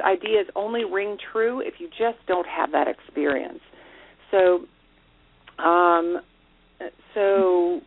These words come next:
um, so I, I do think that it's important that, that women athletes, um, are portrayed in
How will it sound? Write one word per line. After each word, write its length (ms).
um, 640
so 120
I, 160
I 80
do 140
think 200
that 120
it's 120
important 500
that, 120
that 140
women 300
athletes, 560
um, 640
are 140
portrayed 680
in 440